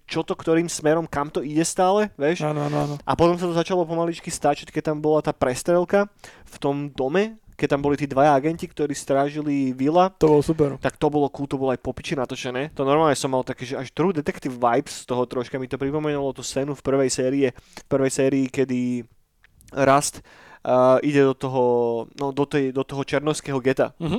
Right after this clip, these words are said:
Speaker 2: áno.
Speaker 1: Tak t-, úplne ma to tak hodilo na chvíľku k tomu, že to bolo, to bolo fakt, že cool. A, a potom samozrejme tento zvrat, hej, že keď sa z toho, z tej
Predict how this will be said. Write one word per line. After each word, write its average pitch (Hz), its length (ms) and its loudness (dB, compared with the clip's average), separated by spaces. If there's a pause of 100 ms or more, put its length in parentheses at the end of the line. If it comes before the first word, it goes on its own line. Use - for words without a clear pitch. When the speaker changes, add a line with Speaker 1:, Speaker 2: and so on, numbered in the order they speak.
Speaker 2:
áno. 151 300 -4
Speaker 1:
Tak - 320 -6
t-, - 120 -18
úplne 170 260 0 (100)
ma 143 140 -4
to 147 100 -6
tak 131 120 -4
hodilo 135 260 0
na 123 100 -2
chvíľku 127 260 -14
k - 100 -20
tomu, 120 160 -8
že 123 100 -8
to 120 100 -8
bolo, 117 160 -6
to - 140 -12
bolo 117 160 -10
fakt, 120 180 -6
že 120 120 -16
cool. 170 300 -2 (720)
A, 123 160 -4 (400)
a 123 240 -10
potom 175 240 2
samozrejme 160 480 0
tento 139 240 -4
zvrat, 127 340 0
hej, 123 280 -2
že 135 100 -8
keď - 160 -8
sa 131 120 2 (100)
z - 100 -10
toho, 131 240 -2 (200)
z 120 60 -16
tej 135 160 0